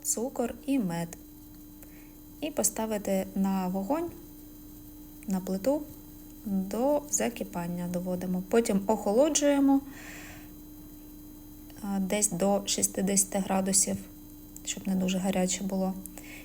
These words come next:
І переносимо цю масу у, е, діжу з яйцями та дрібкою солі. Вимішати можна вручну лопаткою,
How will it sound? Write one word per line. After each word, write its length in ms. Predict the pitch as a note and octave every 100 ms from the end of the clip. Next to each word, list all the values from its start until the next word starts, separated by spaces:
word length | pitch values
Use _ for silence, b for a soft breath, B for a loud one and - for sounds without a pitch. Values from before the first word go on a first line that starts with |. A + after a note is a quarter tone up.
| B -
І 180 | D#4 F4
переносимо 800 | - A3+ A3 A3 A#3 A#3 G#3 G3
цю 180 | -
масу 720 | G3+ G3+ B3+ E4 - B3 A#3 A#3 - -
у, 500 | G#3+ A3 A#3 A3 G3 - - G#3+
е, 260 | G3 F#3
діжу 520 | F3 G3 G3 A#3 C4+
з 500 | B3+ - - F#3+ G3 G3
яйцями 680 | F#3+ F#3 F#3 F#3 A#3+ A#3+ C4
та 400 | C4+ - G3 G3 - - -
дрібкою 460 | G3+ - - G#3
солі. 460 | - - F3+ D#3+ D#3+ - - - B B B B B B B B - - - - - - - - - B B B B - - - - - - - -
Вимішати 560 | A#3 E4+ C#4+ - G#3 G3+
можна 560 | G#3 A3+ G#3 G3 F#3 F#3+
вручну 540 | G3 B3 A#3+ - E4+
лопаткою, 840 | D4+ C#4+ B3+ B3+ - B3 A3+ G#3+